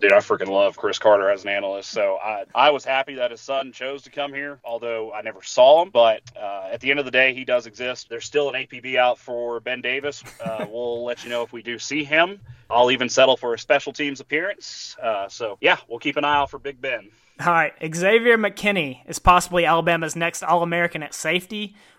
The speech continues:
Speaker 2: We know what we have in him, but the big question is who replaces Deontay Thompson?
Speaker 1: Now, Xavier started coming on late in the year last year,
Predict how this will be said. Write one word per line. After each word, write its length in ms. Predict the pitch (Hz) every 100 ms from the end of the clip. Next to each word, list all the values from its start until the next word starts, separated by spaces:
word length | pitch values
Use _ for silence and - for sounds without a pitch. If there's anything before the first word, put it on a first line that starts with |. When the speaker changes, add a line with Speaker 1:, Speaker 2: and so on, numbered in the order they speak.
| _
Speaker 2:
We 140 | 156 175
know 240 | 175 196
what 140 | 202
we 120 | 175 151
have 260 | 175 190
in 100 | 185
him, 340 | 175 190 185 185 _ -
but 140 | 165
the 80 | 165
big 200 | 180 190
question 340 | 196 196 170
is 140 | 156 -
who 200 | - 220
replaces 720 | 220 214 196 190 175 165 147
Deontay 420 | 147 147 143 135
Thompson? 460 | 135 120 - - - _ _ _ _
Speaker 1:
Now, 140 | 131
Xavier 500 | 123 156 196 202 143 113
started 320 | - 156 139
coming 240 | - 131
on 300 | 120 123 113
late 180 | 110 117
in 80 | 110
the 80 | 107
year 160 | 110
last 340 | 95 95 95 -
year, 120 | 92